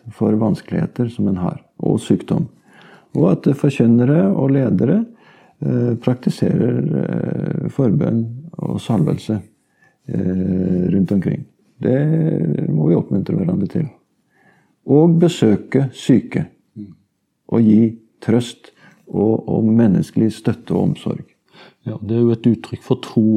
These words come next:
Speaker 2: også, å komme til Jesus på den måten og bringe hverandre til Jesus. Troen, altså her var det jo, i den teksten vi leste, så henled-, så, så ble Jesus oppmerksom på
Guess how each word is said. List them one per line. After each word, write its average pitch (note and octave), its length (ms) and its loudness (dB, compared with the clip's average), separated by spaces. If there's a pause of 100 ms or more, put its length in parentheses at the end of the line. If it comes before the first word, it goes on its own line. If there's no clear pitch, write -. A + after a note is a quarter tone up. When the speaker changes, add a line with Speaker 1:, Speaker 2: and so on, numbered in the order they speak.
Speaker 2:
også, C#3 220 2
å B2+ 40 -8
komme G2+ 460 0
til A2+ 160 2
Jesus - 320 -10
på G#2+ 100 -8
den G#2 220 -4
måten G#2+ 260 -6
og G#2 80 -4
bringe G#2+ 300 2
hverandre F#2 560 -10 (100)
til G#2 200 -2
Jesus. - 580 -8
Troen, A#2 460 0 (280)
altså A2 320 -2
her A#2 220 -2
var A#2 180 0
det G#2+ 140 2
jo, G#2+ 420 0
i A#2 140 -2
den G#2 100 -2
teksten G#2+ 380 -6
vi G#2 80 -2
leste, B2 380 -8 (840)
så - 300 -6 (720)
henled-, G2 880 -2
så, A#2 320 -2
så A#2 180 -2 (380)
ble G#2+ 400 -4
Jesus G#2+ 480 -2
oppmerksom G2+ 500 -4
på G2 300 -6